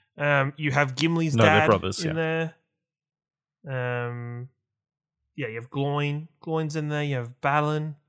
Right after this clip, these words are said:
Speaker 2: See, I don't
Speaker 1: Um,
Speaker 2: remember any of their names. If I wasn't
Speaker 1: yeah.
Speaker 2: looking at this Wikipedia article, I wouldn't know. I've known,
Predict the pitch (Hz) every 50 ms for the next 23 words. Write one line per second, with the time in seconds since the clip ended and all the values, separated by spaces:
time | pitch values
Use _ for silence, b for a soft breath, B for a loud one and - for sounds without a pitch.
0 | _ _ _ _ _ _ _ - - - - - - 117 78 - 110 123 139 127
1 | 107 107 104 95 - - - - 147 95 98 - - - - - - - - -
2 | - - - _ _ _ _ _ _ _ _ - 123 127 117 127 123 123 131 117
3 | 123 - - 120 110 95 113 - - 117 113 113 - 120 110 107 107 110 110 110
4 | 107 - 120 107 101 92 104 - 76 76 76 71 - - - 107 107 - - -
5 | 87 92 87 80 107